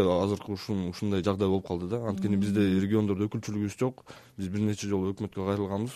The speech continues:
Speaker 1: сунуштап, э,
Speaker 2: Бул мыйзамсыз иштөөнүн бирден бир өзүнүн жолун эле ачып берип аткан турбайбы? Кыргызстандын мыйзамдарын аткарбаганга өзүбүз шарт түзүп берип аткандай болуп калат да.
Speaker 1: Эми биз ушул жагдайды че-, чечкенге бир, э,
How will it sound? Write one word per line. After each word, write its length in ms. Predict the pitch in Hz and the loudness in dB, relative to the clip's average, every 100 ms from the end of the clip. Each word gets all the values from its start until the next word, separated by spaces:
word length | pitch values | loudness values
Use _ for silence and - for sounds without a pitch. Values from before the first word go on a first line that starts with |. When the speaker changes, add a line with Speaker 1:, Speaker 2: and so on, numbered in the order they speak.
| - | -8
Speaker 1:
сунуштап, 420 | 87 - 85 - 87 | -10 -4 -6 -6 -8
э, 260 | 82 80 214 | -6 -2 2
Speaker 2:
Бул 100 | 233 | 4
мыйзамсыз 560 | 226 226 240 233 220 | 4 4 2 0 -4
иштөөнүн 540 | 214 - 240 226 226 202 | -6 -2 0 2 2 2
бирден 340 | 214 208 233 | 2 4 4
бир 140 | 214 202 | 4 2
өзүнүн 260 | 208 202 196 | 2 2 2
жолун 300 | 196 208 208 | 2 2 2
эле 140 | 190 190 | 0 -2
ачып 160 | - | -2
берип 160 | 190 190 | -4 -4
аткан 220 | - 180 | -4 -6
турбайбы? 380 | - 180 165 185 | -4 -4 -2 -4
Кыргызстандын 440 | - 175 - 202 208 | -8 -8 -2 0 0
мыйзамдарын 480 | 180 185 180 185 214 - - - _ 190 | 0 -2 0 0 -2 -6 -20 -20 _ -4
аткарбаганга 640 | - 214 214 208 214 220 | 2 4 6 6 8 6
өзүбүз 320 | 214 233 214 | 8 6 6
шарт 240 | - 196 - | 2 2 0
түзүп 160 | 196 - | -10 -2
берип 220 | 214 202 | 2 2
аткандай 320 | 196 180 165 165 | 0 -2 0 0
болуп 240 | 160 - | -2 -4
калат 200 | 151 160 - | -8 -8 -10
да. 80 | 226 - - | -14 -14 -12
Speaker 1:
Эми 680 | 80 110 117 120 113 107 104 | 0 4 6 8 8 6 4
биз 180 | 110 113 | 0 -2
ушул 180 | 113 123 | -2 2
жагдайды 380 | 117 113 113 98 | 4 4 4 2
че-, 160 | 120 | -2
чечкенге 560 | 101 - 113 117 110 104 | -4 -4 -4 -2 2 2
бир, 140 | 98 95 | 0 -2
э, 380 | 90 90 87 | -2 -2 -4